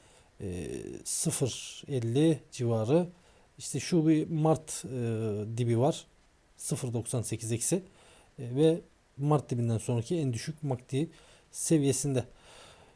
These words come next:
E, bankalar için söyleyeceklerim bu kadar. Yani dediğim gibi çok geniş konu,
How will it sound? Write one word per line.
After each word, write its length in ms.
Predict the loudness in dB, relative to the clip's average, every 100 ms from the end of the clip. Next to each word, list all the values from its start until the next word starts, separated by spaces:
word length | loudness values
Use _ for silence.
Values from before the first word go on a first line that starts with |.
| -4
E, 280 | 0 0 0 2
bankalar 420 | 6 6 6 6
için 180 | 6 4
söyleyeceklerim 840 | 4 6 6 4 4 6 6 2 -6 -6
bu 160 | -2 6
kadar. 340 | 6 6 2
Yani 200 | 4 4
dediğim 240 | 6 6 4
gibi 120 | 2
çok 260 | 2 0 4
geniş 240 | 4 4
konu, 320 | 2 2 0